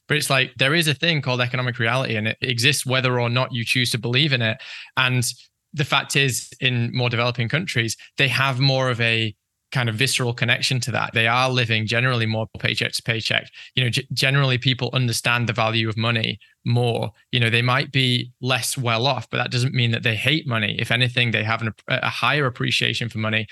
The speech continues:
And, you know, like I said before, I think that, that kind of inoculates them from some of this incredibly dangerous governmental policies and governmental thinking. I really think that the, the mindset in the West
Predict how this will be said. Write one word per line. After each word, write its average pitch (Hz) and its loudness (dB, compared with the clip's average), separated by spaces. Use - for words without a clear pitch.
And, 117 0
you 135 0
know, 113 2
like 113 0
I 127 0
said 117 0
before, 123 -2
I 113 -2
think 120 0
that, 120 0
that 117 -2
kind 117 0
of 113 -2
inoculates 123 0
them 110 -4
from 113 -2
some 117 0
of 107 -2
this 113 0
incredibly 123 2
dangerous 120 2
governmental 113 0
policies 120 0
and 110 -4
governmental 110 -2
thinking. 120 -2
I 110 0
really 127 2
think 123 0
that 120 -2
the, 113 0
the 120 0
mindset 120 0
in 123 0
the 117 2
West 117 -2